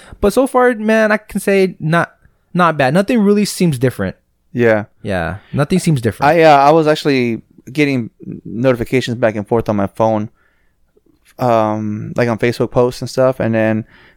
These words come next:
Speaker 2: like, when it, when I got the notification, the, the judge is sitting, already got,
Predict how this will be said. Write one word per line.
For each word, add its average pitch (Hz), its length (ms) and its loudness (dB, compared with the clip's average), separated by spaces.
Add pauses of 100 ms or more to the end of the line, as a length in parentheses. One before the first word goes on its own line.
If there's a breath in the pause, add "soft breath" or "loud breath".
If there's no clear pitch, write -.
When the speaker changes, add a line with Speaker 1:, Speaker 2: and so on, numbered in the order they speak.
Speaker 2:
like, 127 280 -4
when 131 160 -4
it, 117 200 -6
when 123 180 -2
I 117 80 0
got 120 140 2
the 127 40 -4
notification, 113 680 -2
the, 110 120 -2 (140)
the 123 180 -2
judge 120 320 2
is 110 120 -4
sitting, 117 480 -4
already 113 260 0
got, 107 300 -2